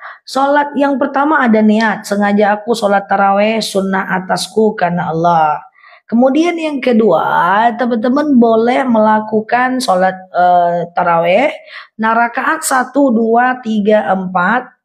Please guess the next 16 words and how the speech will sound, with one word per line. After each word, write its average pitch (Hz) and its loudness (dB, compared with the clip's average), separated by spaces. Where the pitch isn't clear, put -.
itu 320 0
teman-teman 240 2
boleh 214 4
melakukan 214 0
baca 208 2
ayat 202 -2
pendek, 226 0
walaupun 214 2
kul-kul 208 2
aja 202 0
ndak 190 -2
apa-apa 190 0
ya. 214 -2
Banyumas, 196 -2
Jawa 185 0
Tengah, 190 -2